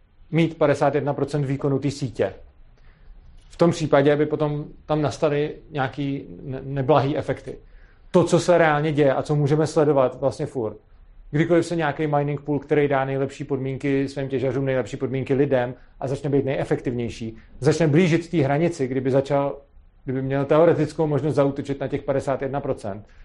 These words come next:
tak ho opustí ty, eh, jeho vlastní těžaři přesně z tohohletoho důvodu. Což znamená, že vlastně, eh, ty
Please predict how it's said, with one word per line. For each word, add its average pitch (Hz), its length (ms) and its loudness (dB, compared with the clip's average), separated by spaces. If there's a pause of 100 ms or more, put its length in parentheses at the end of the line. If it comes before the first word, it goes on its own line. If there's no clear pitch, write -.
(300)
tak 143 140 2
ho 165 100 6
opustí 160 500 0 (100)
ty, 143 520 2 (200)
eh, 127 280 -4 (180)
jeho 147 300 6
vlastní 151 340 0
těžaři 139 520 2
přesně 147 300 -4
z - 60 -12
tohohletoho 139 440 0
důvodu. 123 400 -2 (460)
Což 160 140 -2
znamená, 147 340 2
že 147 380 0
vlastně, 147 640 -2
eh, 123 580 -6 (760)
ty 170 300 2